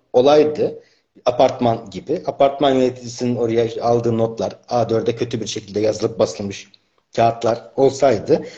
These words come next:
yazmaktan çok da çekinmeyeceğim ya da yazılmasını talep etmekten çok da çekinmeyeceğim bir şey. Kırk altıncı tavsiye diyor ki paradoks.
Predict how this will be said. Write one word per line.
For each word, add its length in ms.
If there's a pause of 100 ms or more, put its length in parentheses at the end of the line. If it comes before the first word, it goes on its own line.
(240)
yazmaktan 640
çok 220
da 80
çekinmeyeceğim 800
ya 100
da 60
yazılmasını 540
talep 240
etmekten 500
çok 200
da 80
çekinmeyeceğim 800 (320)
bir 140
şey. 420 (460)
Kırk 220
altıncı 400
tavsiye 760
diyor 200
ki 140
paradoks. 460